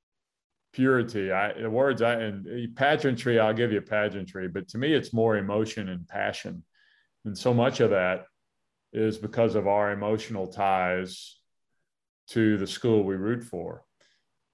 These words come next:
And those emotional ties are, are based in nostalgia, and they're based in, you know, what we watched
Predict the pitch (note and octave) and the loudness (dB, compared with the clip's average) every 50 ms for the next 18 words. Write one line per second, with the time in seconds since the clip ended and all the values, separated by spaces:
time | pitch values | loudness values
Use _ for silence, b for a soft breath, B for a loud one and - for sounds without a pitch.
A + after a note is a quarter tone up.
0 | _ _ _ _ _ - G#2+ G2+ G#2+ G#2+ A2+ A2+ A2 G#2+ A2 A#2 C3+ C#3 - - | _ _ _ _ _ -10 -6 0 2 4 4 4 2 2 4 4 4 4 2 2
1 | A#2+ A2 G2+ - G2 F#2 F#2 F#2+ F#2+ F2+ F2+ F#2+ F#2+ F#2 F2+ F2 E2+ - - _ | 0 -2 0 0 0 0 2 2 0 0 -2 -4 -6 -6 -8 -10 -14 -18 -20 _
2 | - A2 G#2 G2+ F#2+ F2+ F#2+ G2+ G2+ G2+ G#2 G#2 - - - G#2+ G#2 G2+ G#2 G2+ | -6 -4 -2 -2 -2 -2 -2 0 0 0 -2 -4 -8 -8 -8 -6 -6 -6 -4 -6
3 | G#2 G2+ - - - A#2 G#2 G2+ G2+ G2+ G2 F2+ G2+ G#2 G#2+ G#2+ G#2 G2+ G2+ G2+ | -6 -6 -8 -4 0 2 4 4 4 2 2 0 0 0 0 0 -2 -4 -4 -4
4 | G#2 G2+ F2+ G2+ G2 G2+ G#2+ G#2 - - - G#2 G2 G2+ G2+ F#2+ F#2+ F#2+ - - | -4 -4 -2 -2 0 0 -2 -2 -6 -10 -10 -8 -8 -6 -6 -6 -8 -8 -10 -14
5 | _ _ _ _ _ _ _ _ - - - - A#2 A2 F#2+ F2 F2 E2+ F2+ G2 | _ _ _ _ _ _ _ _ -20 -20 -12 -8 -4 -2 -2 -2 -2 -2 0 0
6 | G#2 G#2 - G#2+ G#2+ G#2 G2+ F#2+ F#2+ F#2+ G2+ G#2 G2+ F#2 - - - - - | 0 0 0 -2 -2 -2 -2 0 0 2 2 2 2 0 -4 -8 -14 -16 -18